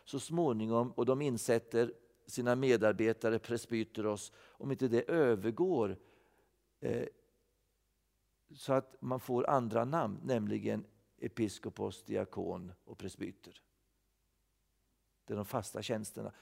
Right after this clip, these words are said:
det är de institutionella tjänsterna. Men det är inte de tjänsterna som han menar här när han ger exempel och räknar upp sådana som hjälper och de som styr. För han använder andra ord, och vad det heter på grekiska har väl ingen betydelse.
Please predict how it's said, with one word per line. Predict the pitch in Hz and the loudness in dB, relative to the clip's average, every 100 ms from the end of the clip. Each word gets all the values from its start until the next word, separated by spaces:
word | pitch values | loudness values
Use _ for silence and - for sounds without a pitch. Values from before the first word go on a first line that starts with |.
| _ | _
det | 107 | -4
är | |
de | 117 | -4
institutionella | 131 - - 110 117 107 104 | -4 -6 -10 -6 -2 0 0
tjänsterna. | - 107 101 - 117 - _ _ _ - | -2 -6 -6 -10 -10 -12 _ _ _ -14
Men | - 123 | -2 2
det | 127 | 4
är | |
inte | 110 180 | 4 4
de | 175 170 185 | 4 2 0
tjänsterna | - 127 104 101 | -2 -2 -2 -6
som | 98 104 | -6 -4
han | 107 | -2
menar | 107 101 92 104 | -2 -2 -2 -4
här | 165 120 - - - | -4 -4 -6 -10 -16
när | - | -4
han | 98 98 | -4 -2
ger | 98 | -2
exempel | 98 - 151 160 - 101 | -4 -4 -4 -6 -4 0
och | |
räknar | 101 104 - 107 | 2 0 0 2
upp | 147 135 - - - | 2 0 -8 -20 -20
sådana | - 113 101 | -4 -2 0
som | 101 110 | -2 -2
hjälper | 104 101 98 - 107 - | 2 0 -2 -2 -2 -2
och | - 107 | -10 -6
de | 104 95 | -6 -8
som | 101 | -14
styr. | - 208 95 - _ _ _ _ _ _ | -8 -8 -8 -12 _ _ _ _ _ _
För | 104 | 0
han | 131 | 6
använder | 196 170 160 151 180 - | 6 8 6 8 6 6
andra | - 165 131 180 | 6 6 8 6
ord, | 131 85 - - | 6 2 -4 -8
och | - 127 | -2 4
vad | 135 | 8
det | 143 | 8
heter | 151 143 143 | 8 4 4
på | 151 | 2
grekiska | 135 131 143 156 - 143 143 - - - _ | 4 6 4 0 0 0 0 -6 -20 -20 _
har | 135 | 0
väl | 131 | 4
ingen | 143 127 123 120 - | 4 6 2 2 -4
betydelse. | 131 127 127 127 143 139 165 | -4 0 0 0 -2 0 -2